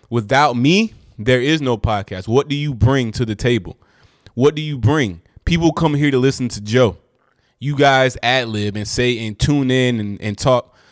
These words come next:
blah, blah, blah, blah, blah. What does do, what do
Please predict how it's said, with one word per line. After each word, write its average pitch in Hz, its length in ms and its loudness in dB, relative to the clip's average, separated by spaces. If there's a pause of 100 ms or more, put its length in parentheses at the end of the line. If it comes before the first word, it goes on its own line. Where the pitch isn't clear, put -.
(160)
blah, 113 120 2
blah, 113 80 0
blah, 113 180 0
blah, 113 300 2
blah. - 80 -18 (300)
What 139 420 4 (260)
does 123 520 2 (340)
do, 135 300 4
what 117 300 -2
do 131 420 0